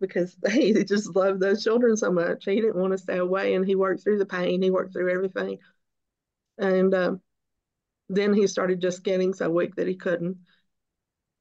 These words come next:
And, uh, of course, like with any cancer, we were looking for treatments, and, but it progressed too quickly, and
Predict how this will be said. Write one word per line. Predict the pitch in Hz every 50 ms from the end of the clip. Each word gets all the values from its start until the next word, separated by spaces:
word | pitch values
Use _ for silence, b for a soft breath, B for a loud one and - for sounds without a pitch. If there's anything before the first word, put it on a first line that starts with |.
| _ _ -
And, | 202 202 214 220 214 208 214
uh, | 196 190 202 202 202 B B B B B -
of | - 214 -
course, | - 202 196 - -
like | 208 202 202 -
with | 202 190 202
any | 202 202 202
cancer, | 202 - 233 202 202 190 196 - 196
we | 208 190 196
were | 202 196 190 185
looking | 190 180 - 196 185
for | 185 185 185
treatments, | - - 196 196 190 185 185 180 - - - 190
and, | 185 180 180 180 175 _ _ _ _ _ _ _ _ _ _ _ _ _ _ _ -
but | 190 190 170 156 131 - 185 - _ _ _ _ _ _ _ _ _ _ _ _ _ _ _ _ _ _ _ _ _ -
it | 208 196 202 196 _ _ -
progressed | - - 190 185 208 202 202 196 - -
too | - 196 190
quickly, | - 196 185 180 - 190 180 180 180
and | 180 175 165 -